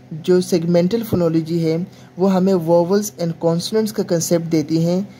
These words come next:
जिससे हम फर्दर फोनोलॉजिकल स्टडीज़ को एक्सप्लोर करते हैं। तो, अ, सेगमेंटल फोनोलॉजी की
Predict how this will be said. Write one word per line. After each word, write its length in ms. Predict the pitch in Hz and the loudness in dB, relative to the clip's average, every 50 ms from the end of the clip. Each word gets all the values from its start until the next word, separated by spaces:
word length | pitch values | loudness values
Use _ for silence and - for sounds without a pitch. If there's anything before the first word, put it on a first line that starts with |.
| - - - | -18 -14 -12
जिससे 420 | 156 147 180 196 185 - - 220 214 | -4 -2 -2 -2 -2 -2 0 2 2
हम 220 | 208 190 180 185 | 4 4 2 0
फर्दर 440 | 180 - - 170 170 165 170 196 202 | 0 0 0 2 2 2 0 0 -2
फोनोलॉजिकल 840 | 202 - - 185 165 165 160 160 165 160 160 175 170 - 202 208 208 - - - - - - - | -2 -4 -4 -2 0 0 2 2 0 0 0 -2 -2 0 -2 -2 -4 -8 -14 -20 -20 -20 -16 -16
स्टडीज़ 460 | - - 185 165 160 180 180 180 - | -4 -2 0 2 2 2 0 0 -2
को 320 | - - 185 196 220 226 - - - - - - - | -2 0 2 2 0 -2 -6 -14 -20 -20 -12 -8 -6
एक्सप्लोर 460 | 170 - - - - 175 165 160 165 | -6 -6 -6 -4 0 4 4 4 4
करते 360 | 160 160 151 131 131 - 139 | 2 -2 -4 -6 -4 -6 -8
हैं। 360 | 139 135 143 135 139 - - - - - - - - - - - - - - | -8 -8 -10 -12 -12 -14 -18 -20 -20 -20 -20 -20 -20 -20 -20 -20 -16 -6 -2
तो, 220 | 185 180 180 180 | 2 2 2 2
अ, 380 | 175 - - 165 160 160 160 165 | 0 -2 -4 -4 -2 -2 -2 -2
सेगमेंटल 540 | 160 - - 175 165 180 180 185 190 226 240 | -2 -2 -2 -2 2 2 2 2 2 0 -4
फोनोलॉजी 480 | - 208 185 180 185 180 165 170 185 | -2 0 0 0 0 0 -2 -4 -6
की 280 | 180 - 196 185 180 | -4 -2 -4 -4 -4